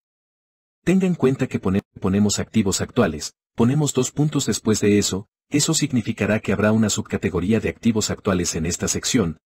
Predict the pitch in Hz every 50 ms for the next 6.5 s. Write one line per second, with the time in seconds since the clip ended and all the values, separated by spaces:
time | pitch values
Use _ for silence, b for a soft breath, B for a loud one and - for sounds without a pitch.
0 | _ _ 107 117 135 143 139 - - 104 - 107 104 104 101 104 98 - - -
1 | - 123 127 123 117 107 - 98 - - 101 101 98 - 101 - - - - 190
2 | 107 110 - _ _ - 123 110 107 104 92 - - 131 127 - - 107 101 98
3 | - - - - - _ _ _ _ _ - - - 156 185 175 156 127 123 123
4 | 123 - - 98 - - 95 95 101 101 - - - - _ - 139 165 202 185
5 | 160 143 - 123 90 - - - _ _ _ - 131 143 143 - 139 - - 101
6 | 92 107 107 101 90 - - 113 101